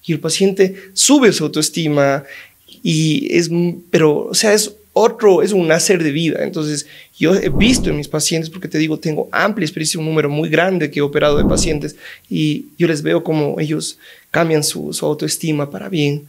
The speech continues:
Y eso es una de las mejores cosas, tan gratificante escuchar en el consultorio, "Doctor, uno, respiro espectacular como nunca he respirado, y gracias, doctor, me veo increíble".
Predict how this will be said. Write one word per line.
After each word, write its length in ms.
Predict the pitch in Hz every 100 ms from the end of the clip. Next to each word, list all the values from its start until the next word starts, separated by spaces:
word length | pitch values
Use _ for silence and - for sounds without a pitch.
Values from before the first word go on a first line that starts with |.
| - - -
Y 120 | 143
eso 140 | 160
es 40 | 175
una 120 | 190
de 80 | 151
las 40 |
mejores 280 | 147 151 165
cosas, 320 | - 160 170
tan 180 | - 208
gratificante 760 | 180 160 170 160 170 190 190 175
escuchar 420 | 156 160 180 175
en 160 | 160 151
el 100 | 139
consultorio, 600 | 156 156 156 170 165 160 - - -
"Doctor, 340 | 160 170 160
uno, 220 | 170 -
respiro 420 | - 165 - 170
espectacular 680 | 165 - 156 - 156 - 185
como 180 | 185 156
nunca 320 | 156 190 220
he 20 | 165
respirado, 560 | 151 - 190 240 247 - _ _ _ _
y 180 | - 170
gracias, 400 | 147 151 143 131
doctor, 260 | 120 143
me 120 | 151 143
veo 200 | 160 160
increíble". 680 | 151 147 156 151 143 -